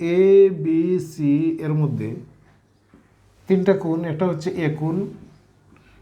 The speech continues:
আর একটা হচ্ছে বি কোণ, আর একটি হচ্ছে সি কোণ। এই তিনটা কোণকে যদি আমরা যোগ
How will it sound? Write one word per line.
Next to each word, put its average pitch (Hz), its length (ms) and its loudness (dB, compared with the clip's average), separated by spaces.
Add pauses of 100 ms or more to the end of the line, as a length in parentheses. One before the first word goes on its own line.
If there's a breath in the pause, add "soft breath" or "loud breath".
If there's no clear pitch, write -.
(120)
আর 131 140 -4
একটা 156 180 -4
হচ্ছে 160 200 -4 (160)
বি 139 100 4 (100)
কোণ, 151 200 -2 (500 loud breath)
আর 135 140 -8
একটি 165 200 -6
হচ্ছে 156 200 -4 (120)
সি 131 120 -4 (100)
কোণ। 113 160 -4 (800 soft breath)
এই 208 200 4
তিনটা 233 300 2
কোণকে 220 300 0
যদি 202 200 -2
আমরা 185 140 0 (160)
যোগ 190 140 0